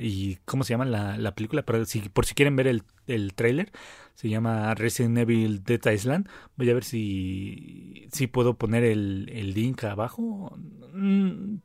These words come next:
sí, voy a ver si puedo poner el link abajo. Eh, es algo que, que emociona, ¿no? También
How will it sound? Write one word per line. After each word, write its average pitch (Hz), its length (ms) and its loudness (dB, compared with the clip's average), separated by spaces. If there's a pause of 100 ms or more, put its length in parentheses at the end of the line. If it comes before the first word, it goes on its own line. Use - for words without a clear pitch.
sí, 196 160 2
voy 190 160 0
a 180 40 2
ver 170 100 0
si - 80 -16
puedo 131 160 0
poner 107 220 -2
el 104 100 -2
link 101 180 -4
abajo. 101 340 -6 (440)
Eh, 107 680 0 (880)
es - 220 -6
algo 139 200 0
que, 98 680 -2 (480)
que - 80 2
emociona, 127 400 4
¿no? 131 160 2
También 165 500 0